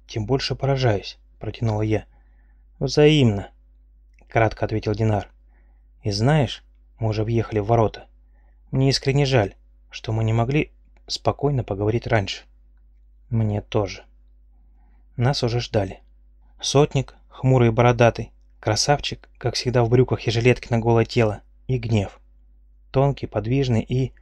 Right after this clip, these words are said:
Единственный, кто мне хоть чуть-чуть нравился. Вообще, с удовольствием забрала бы его к себе в охрану, но... Сотник жадюга. «Стервозина!» поприветствовал меня красавчик.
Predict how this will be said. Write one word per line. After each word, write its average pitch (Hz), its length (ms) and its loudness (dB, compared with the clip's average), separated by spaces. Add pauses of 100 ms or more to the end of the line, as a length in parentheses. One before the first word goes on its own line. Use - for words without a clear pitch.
(420)
Единственный, 131 600 0
кто - 220 -4
мне 110 100 2
хоть - 220 -10
чуть-чуть - 360 -4
нравился. 104 540 0 (680)
Вообще, 113 300 -2
с - 120 -2
удовольствием 110 500 0
забрала 120 380 2
бы 117 80 2
его 110 140 0
к - 60 -10
себе 117 220 0
в 117 60 4
охрану, 113 360 0
но... 120 240 0 (840)
Сотник 107 420 -2
жадюга. 107 520 0 (920)
«Стервозина!» 127 1120 6 (280)
поприветствовал 117 600 2
меня 110 140 0
красавчик. - 600 -2